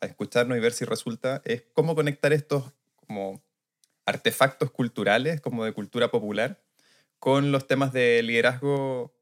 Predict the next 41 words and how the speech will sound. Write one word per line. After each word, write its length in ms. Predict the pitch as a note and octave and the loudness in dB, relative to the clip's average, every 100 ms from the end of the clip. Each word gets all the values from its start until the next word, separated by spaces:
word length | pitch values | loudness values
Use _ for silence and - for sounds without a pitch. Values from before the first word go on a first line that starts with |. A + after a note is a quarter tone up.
| - | -6
y 240 | A#2+ A#2+ | -4 -2
ver 220 | A#2 C3 | -2 -4
qué, 280 | - C#3 C#3 _ | -4 -6 -8 _
qué, 160 | C3 B2+ _ - | -14 -14 _ -6
qué 80 | C#3 | -4
lecciones 360 | C3 - C#3 | -4 -4 -6
podemos 220 | C3+ C3 | -4 -6
sacar 240 | B2+ A#2+ B2 | -4 -4 -4
para 80 | A#2+ | -6
el 60 | |
liderazgo 320 | A2 A2 A2+ | -6 -6 -4
educativo 480 | A#2 A2 G#2 B2 C3+ | -4 -4 -6 -2 -2
o 60 | A2+ | -2
qué 100 | A#2+ | -4
paralelos 440 | A#2+ A2 A2 A#2+ | -4 -4 -4 -4
podemos 320 | A#2+ A2+ A2 | -6 -8 -8
trazar 380 | - G#2+ - A#2+ | -8 -8 -6 -6
con, 540 | - A#2 A2 A2 G2+ - | -4 -4 -6 -12 -14 -14
con 120 | A2 | -12
el 100 | G#2 | -10
tema 200 | G#2 A2 | -6 -6
del 60 | G#2+ | -6
liderazgo 300 | G#2 G#2+ A2 | -6 -6 -6
educativo. 400 | G#2 G#2+ F2+ - | -6 -6 -10 -14
Entonces, 540 | - A2 A2+ A#2+ A#2+ - _ _ _ _ _ | -10 -8 -2 0 -2 -4 _ _ _ _ _
lo 160 | A2 G#2 | -8 -4
que 80 | A#2 | -2
vamos 180 | C#3+ | 0
a 20 | C#3+ | -2
hacer 180 | D3 | -2
es 80 | D3 | -2
lo 80 | C#3+ | -4
siguiente. 540 | C3+ G#2+ F#2+ - F2 - - | -6 -6 -8 -10 -14 -16 -12
Eh, 440 | G2 F#2+ F#2 F#2 | -6 -4 -4 -4
cada 160 | - B2+ | -2 -2
uno 200 | C#3+ C#3+ | -2 -2
de 60 | C3+ | -4
nosotros 360 | C3 C3+ C#3+ | -6 -6 -4
va 60 | C3+ | -4
a 40 | |
comentar 600 | B2+ A#2+ A2+ B2+ C#3+ D#3+ | -4 -6 -4 -6 -6 -8